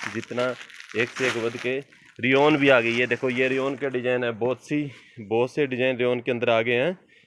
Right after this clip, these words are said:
ये तो कितना sober chart है Rion का। और rate की बात करूँ तो सिर्फ दो सौ दस रुपये के अंदर आपको साढ़े तीन मीटर का पूरा सूट दिया जाएगा,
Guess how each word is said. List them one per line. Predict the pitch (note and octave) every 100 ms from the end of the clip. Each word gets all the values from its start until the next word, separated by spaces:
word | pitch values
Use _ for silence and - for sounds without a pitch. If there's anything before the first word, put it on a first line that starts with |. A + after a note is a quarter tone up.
| _
ये | A#2
तो | C3
कितना | D3 - D3 C#3+
sober | - C3 B2 C3 - _
chart | B2 A#2 B2+
है | C3
Rion | B2 C3
का। | B2+ D3 E3 _ _ _ _
और | B2+ A#2+
rate | B2 C3+ -
की | D#3
बात | C3 C3+ -
करूँ | D3 D3+ D3
तो | C#3+
सिर्फ | C#3+ C#3+
दो | A2 B2+
सौ | - C#3
दस | C3 -
रुपये | B2+ C3
के | C3
अंदर | B2+ C#3
आपको | B2+ - C#3+
साढ़े | - C#3+ C#3
तीन | C#3 B2+
मीटर | B2 A#2+
का | B2+ C#3
पूरा | - C#3 C3+
सूट | C#3+ B2
दिया | A#2 A#2
जाएगा, | A#2 A2+